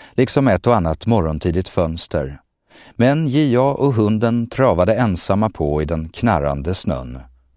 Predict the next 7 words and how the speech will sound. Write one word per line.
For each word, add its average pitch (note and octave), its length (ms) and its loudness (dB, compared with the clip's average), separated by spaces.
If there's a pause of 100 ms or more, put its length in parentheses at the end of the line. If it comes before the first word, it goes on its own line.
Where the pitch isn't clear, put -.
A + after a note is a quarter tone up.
(300)
Någon E2+ 320 0
tidig D#2 480 -2
stadsbuss - 920 -4
hördes D#2 460 -2
svagt D2 540 -4
varva D#2+ 320 0
upp D2+ 300 -6